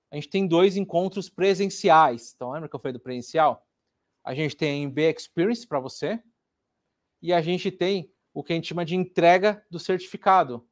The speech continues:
um evento pra entregar o certificado de pós-graduação pra você. E ele é reconhecido pelo mec, tá? Então, você que quer uma pós-graduação no seu currículo, mas você quer uma pós, de fato,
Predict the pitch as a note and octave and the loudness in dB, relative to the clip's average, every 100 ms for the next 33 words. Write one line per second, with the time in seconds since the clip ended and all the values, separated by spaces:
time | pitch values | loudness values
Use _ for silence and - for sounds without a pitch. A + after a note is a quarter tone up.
0 | - C#3+ D3 B2+ D#3 F3 F3 E3+ E3+ F3+ | -12 -6 -6 -6 -8 -6 -6 -6 -6 -2
1 | D3+ E3+ E3 E3 - D#3 D3 D3+ D#3 D3 | 2 2 0 -8 -8 -8 -2 -2 -2 -8
2 | - C#3+ C#3+ C#3+ C#3+ C#3 - C3 C3+ D3+ | -2 -2 0 -4 -4 -6 -8 -12 -10 -10
3 | - A2+ - _ _ _ _ _ _ _ | -10 -14 -16 _ _ _ _ _ _ _
4 | _ _ - C3+ D#3 E3 F3 D#3+ E3+ - | _ _ -8 2 2 2 0 0 0 2
5 | G#3+ G3+ F3+ - - _ _ _ _ _ | 4 4 0 -2 -14 _ _ _ _ _
6 | _ - B2 - _ _ _ - E3 F3 | _ -10 -8 -10 _ _ _ -4 0 2
7 | F3+ F3+ E3+ D3+ F#3 G#3 G#3 - F#3 G#3+ | 2 0 0 -2 0 2 0 2 4 4
8 | F#3+ D3+ D3+ - D3 C#3 C#3+ C#3+ C3+ A#2+ | 2 0 0 0 -6 -6 -8 -6 -6 -6
9 | C#3 C#3+ - G#3+ B3+ C4+ - A3 E3+ C3+ | -10 -8 2 6 6 4 6 8 8 2
10 | C#3+ C#3+ A#2+ - | -2 -2 -2 -4